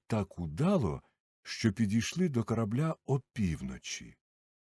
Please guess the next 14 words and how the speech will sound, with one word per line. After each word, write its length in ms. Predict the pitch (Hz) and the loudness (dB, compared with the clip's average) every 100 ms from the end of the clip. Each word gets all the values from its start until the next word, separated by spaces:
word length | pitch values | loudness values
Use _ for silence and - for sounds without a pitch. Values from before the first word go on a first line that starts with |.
| _ | _
Коли 320 | - 104 175 | 2 4 6
з 120 | 196 - | 4 0
корабля 540 | 151 151 127 135 131 | -2 0 2 2 4
можна 400 | 113 117 98 101 | 4 2 2 0
було 260 | 85 92 87 | 2 0 0
почути 720 | - 87 - 180 196 - 85 | -2 -4 -2 -2 -2 0 -2
їх, 300 | 76 67 - _ _ _ _ | -2 -6 -12 _ _ _ _
капітан 520 | - 98 101 90 107 104 | 4 4 4 4 6 6
наказав 540 | 104 104 92 92 101 | 4 4 2 4 4
Робінзону 760 | 92 80 95 76 92 101 120 123 _ | 2 4 4 4 4 4 4 0 _
скликати 960 | - - - 104 120 139 - 101 - 101 - | -10 -8 -6 2 4 4 4 2 2 0 0
екіпаж 720 | 104 - 98 - 147 135 101 | -2 0 0 0 0 0 -2
і 100 | - | -2
сказати, 920 | 98 - - 87 78 131 156 - 85 | -2 -2 -2 -2 0 -2 -2 -2 -4